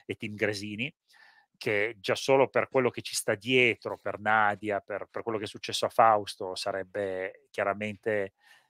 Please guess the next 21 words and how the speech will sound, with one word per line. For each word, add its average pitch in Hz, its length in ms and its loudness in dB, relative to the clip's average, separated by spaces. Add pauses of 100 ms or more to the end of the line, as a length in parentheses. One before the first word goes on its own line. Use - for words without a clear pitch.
(120)
il, 104 320 -2
il 113 140 -10
mio 135 180 2
desiderata 117 680 8
per 92 160 -6
questo 104 220 -10
duemilaventidue, 104 720 -6
che 101 120 -8
Bastianini 107 460 -6
ce - 120 -8
la 101 60 0
facesse. 101 580 -4
E 131 60 -4
in 127 80 -4
questo 170 260 2
momento 180 320 6
mi 120 80 -2
sento 127 280 0
di 127 120 0
dire, 151 400 8 (480)
ehm, 120 560 8